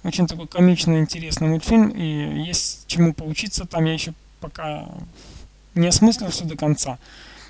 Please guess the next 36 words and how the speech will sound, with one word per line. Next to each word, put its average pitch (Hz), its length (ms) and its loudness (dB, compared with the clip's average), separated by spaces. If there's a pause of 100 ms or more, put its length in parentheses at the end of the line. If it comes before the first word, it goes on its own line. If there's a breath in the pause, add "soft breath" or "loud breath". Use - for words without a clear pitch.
(200 loud breath)
Вот. - 260 -6
Ума 202 200 10
Турман 180 340 2
там 160 160 2
прекрасные 151 500 -4
песни 208 320 0
поет. 170 440 -6
Ну, 202 100 0
в 220 40 2
общем, 202 240 6
здорово. 165 400 -4
Посмотрите, 185 540 0
получите 160 420 -8
удовольствие. 139 520 -8 (100)
Итак, 196 380 -6 (960 loud breath)
какой 226 260 -8
же 220 100 -6
вывод 214 280 -6
еще 214 200 0
можно 185 240 6
сделать, 202 300 -4
кроме 175 220 2
того, 180 240 -8
что - 160 -8
посмотреть 175 500 0
фильм, 196 340 6
э, 156 440 0
или 156 140 0
мультфильм, 160 580 2 (760)
э, 170 40 -4
на 160 140 0
видео? 135 380 -4 (1120 loud breath)
Начните 240 760 2
общаться 220 380 -2
с 196 80 0
близкими, 185 560 2